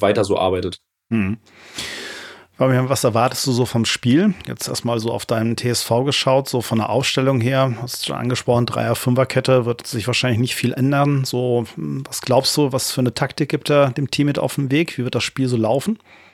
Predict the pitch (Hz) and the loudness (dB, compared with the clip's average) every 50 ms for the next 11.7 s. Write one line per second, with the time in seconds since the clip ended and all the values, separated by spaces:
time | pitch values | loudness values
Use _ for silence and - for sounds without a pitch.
0 | _ _ _ _ - 131 123 - - 117 120 117 113 - - 120 117 110 107 - | _ _ _ _ -8 -6 -4 0 2 2 2 2 2 2 0 0 0 0 2 4
1 | 107 101 101 104 104 107 107 113 110 107 - - - 113 104 - 120 113 - - | 4 4 4 4 2 2 0 0 -4 -8 -6 -4 -2 -2 -2 -2 -2 -4 -2 0
2 | 135 120 110 - 117 110 110 117 117 110 107 - 113 107 110 110 110 107 101 - | 2 2 2 0 -2 -2 0 0 0 -2 -2 -2 -2 -2 -2 -2 -4 -8 -10 -12
3 | - - - - 107 - 123 123 - - 131 120 120 117 101 101 101 104 120 117 | -16 -8 -4 0 2 2 2 2 2 0 0 0 0 0 0 -2 -2 -2 0 0
4 | 113 113 107 107 104 104 104 - - 107 107 113 113 113 107 101 101 104 107 113 | 0 -2 -4 -6 -8 -12 -8 -2 2 4 4 4 4 2 0 0 2 2 2 2
5 | 113 104 107 107 104 110 107 101 110 110 107 107 104 - - _ _ - - - | 2 2 2 0 0 -2 -2 -2 0 2 2 2 2 0 -2 _ _ -20 -18 -12
6 | 85 107 107 104 110 101 104 107 - - 117 123 120 - 123 113 113 113 107 104 | -10 -8 -4 -2 0 0 0 0 0 0 0 0 0 0 0 0 0 0 2 2
7 | 104 101 101 - 120 107 - 127 - - - 131 156 208 - - - _ - - | 2 2 0 -2 -2 -2 -2 -4 -6 -2 2 4 4 4 2 -2 -8 _ -20 -20
8 | _ - - - 101 98 95 - 101 95 92 95 - 95 95 95 95 95 98 101 | _ -12 -6 -2 0 0 0 0 -2 -2 -2 -2 0 0 0 0 2 2 0 0
9 | 95 101 98 98 98 101 98 95 98 - - 113 113 110 107 110 107 - - _ | 0 0 2 2 2 2 2 0 -2 -4 -6 -6 -4 0 0 0 0 -2 -4 _
10 | - - - - - - _ _ _ - 107 107 104 - 98 104 98 101 98 95 | -20 -20 -20 -20 -20 -20 _ _ _ -2 0 0 2 2 2 2 2 2 2 0
11 | - 110 101 - 104 101 - 101 - - 113 104 101 - | -2 -4 -4 -4 -4 -2 -2 -2 -2 -2 -4 -4 -4 -6